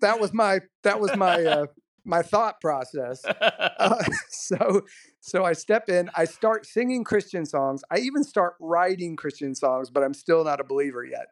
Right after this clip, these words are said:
Speaker 1: But God was working on me. And so I went to a Petra concert, December of nineteen eighty-six. They gave an altar call. And I really just came to that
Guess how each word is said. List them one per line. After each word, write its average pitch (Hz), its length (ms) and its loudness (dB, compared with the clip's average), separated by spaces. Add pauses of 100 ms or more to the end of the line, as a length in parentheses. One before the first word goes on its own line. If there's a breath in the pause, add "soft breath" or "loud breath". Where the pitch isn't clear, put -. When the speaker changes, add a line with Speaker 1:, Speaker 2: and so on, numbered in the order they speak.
Speaker 1:
But 202 280 4 (500)
God 180 300 2
was 175 160 -2
working 156 400 -2
on 120 180 -6
me. 131 260 -12 (100)
And 143 160 -2
so 156 220 4
I 143 100 4
went 175 240 0
to 170 120 2
a 143 60 2
Petra 170 460 0
concert, 139 520 -2
December 170 440 -2
of 139 100 -2
nineteen 151 340 -2
eighty-six. 135 640 -6
They 147 120 -4
gave 156 240 2
an 151 60 0
altar 151 300 0
call. 127 440 -4 (340)
And 147 100 0
I 156 40 4
really 190 260 2
just 147 180 -10
came 156 220 -2
to 143 100 -4
that 139 200 -4